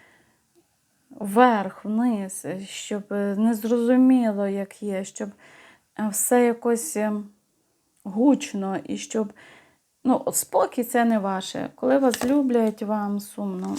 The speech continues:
Мгм. Да, та людина, яка вас так гойдала, вона пішла з вашого життя.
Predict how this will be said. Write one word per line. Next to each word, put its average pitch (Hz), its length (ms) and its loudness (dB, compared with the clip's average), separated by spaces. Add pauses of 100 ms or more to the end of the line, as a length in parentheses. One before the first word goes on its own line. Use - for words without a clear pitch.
(140)
Мгм. 226 480 0 (1600)
Да, 247 320 2 (300)
та 277 300 6
людина, 247 460 4
яка 226 540 0
вас 220 200 -2
так 220 200 -6
гойдала, 214 600 2
вона 208 440 -2
пішла 196 300 -10
з 156 60 -14
вашого 175 440 -14
життя. 196 420 -14